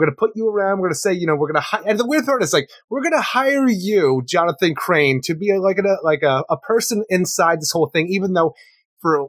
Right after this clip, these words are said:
weeks now, it seems like he's been the scourge of the city with, "Oh, what's, oh my God, what's there gonna be a gas attack, a fear attack? Oh my God, the Scarecrow's out of bed." I'm like,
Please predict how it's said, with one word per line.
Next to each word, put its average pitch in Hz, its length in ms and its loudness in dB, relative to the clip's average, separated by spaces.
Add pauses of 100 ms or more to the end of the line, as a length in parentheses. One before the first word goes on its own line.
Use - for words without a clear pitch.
weeks 156 400 -2
now, 135 220 2
it 135 80 0
seems 160 180 -4
like 165 140 0
he's 147 220 -8
been 143 140 -4
the 120 100 -4
scourge 285 540 0
of 233 80 -2
the 208 80 2
city 170 360 0
with, 139 160 0
"Oh, 175 200 0
what's, 160 260 -2
oh 220 100 0
my 214 120 0
God, 208 280 -2
what's 202 140 0
there 240 100 -4
gonna 208 100 -6
be 180 80 2
a 147 60 -2
gas 233 320 -2
attack, 208 300 0
a 185 100 -4
fear 254 220 0
attack? 214 320 0
Oh 269 40 -4
my 226 120 -2
God, 240 200 -2
the 170 60 -6
Scarecrow's 262 540 -2
out 233 100 -2
of 214 80 -4
bed." 220 60 2
I'm 196 80 -2
like, 175 140 0